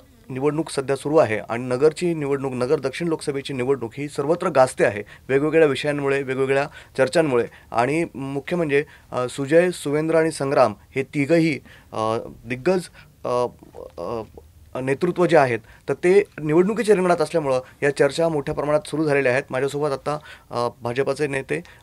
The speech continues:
अ, युवा नेते सुवेंद्र गांधी माझ्यासोबत आहेत. आपलं स्वागत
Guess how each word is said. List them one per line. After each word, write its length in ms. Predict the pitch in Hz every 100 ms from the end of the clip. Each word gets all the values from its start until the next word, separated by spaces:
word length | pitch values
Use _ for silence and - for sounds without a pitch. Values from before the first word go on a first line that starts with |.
| -
अ, 180 | 127 123
युवा 200 | 123 143
नेते 320 | 143 156 175 - - -
सुवेंद्र 260 | 151 156
गांधी 240 | 143 143 160
माझ्यासोबत 420 | 147 135 135 127
आहेत. 160 | 123 139 - _ _ - - -
आपलं 200 | 120 127
स्वागत 260 | 117 123